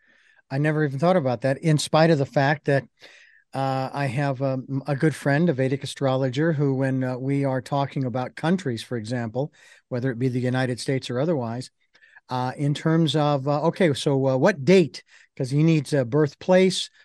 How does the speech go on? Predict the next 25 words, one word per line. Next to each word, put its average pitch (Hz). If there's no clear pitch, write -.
birth 143
date, 151
birth 135
time, 185
uh, 131
and, 135
and 135
so 170
forth 127
in 143
order 139
to, 131
uh, 127
cre-, 143
generate 127
a, 127
uh, 123
a 127
Vedic 135
astrology, 131
uh, 120
chart. -
And 131
we 175
accept -